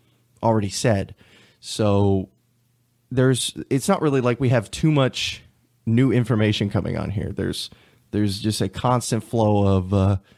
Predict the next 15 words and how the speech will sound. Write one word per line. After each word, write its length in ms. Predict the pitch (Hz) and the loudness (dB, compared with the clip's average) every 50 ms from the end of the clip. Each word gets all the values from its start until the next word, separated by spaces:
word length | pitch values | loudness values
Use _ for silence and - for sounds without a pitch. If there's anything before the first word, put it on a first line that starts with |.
| _ _ _ _ _ _ _ - - | _ _ _ _ _ _ _ -12 -6
of 200 | - 110 101 101 | -6 -4 -4 -4
verification 760 | 98 95 120 127 127 120 - 117 - 127 117 113 - - 110 | -4 -2 0 0 0 0 -2 -4 -2 0 0 0 0 -2 -4
of 80 | 101 - | -4 -2
things 220 | - 113 107 98 | 0 -2 0 0
that 60 | 107 | -2
we 100 | 92 101 | 0 2
already 320 | 110 131 143 135 127 127 123 | 4 4 4 4 4 2 2
either 220 | 123 123 107 117 | 2 2 2 2
knew 320 | 110 110 110 107 104 107 | 4 4 4 6 4 4
or 500 | 104 62 67 95 98 98 101 98 87 - - | 2 0 0 0 0 0 0 0 -2 -2 -4
a 380 | 69 85 78 85 78 67 65 - - _ - | -4 -2 -2 -2 -2 -4 -6 -8 -12 _ -12
release 480 | - 107 113 113 113 120 123 113 - | -6 -2 0 0 2 2 0 0 -2
of 120 | 117 98 107 | -4 -4 -2
embarrassing 500 | 110 113 127 113 113 113 107 - 113 101 | 0 0 2 2 2 2 0 -2 -4 -4
state, 400 | - - - 113 101 - - | -4 -2 -2 -2 -2 -2 -8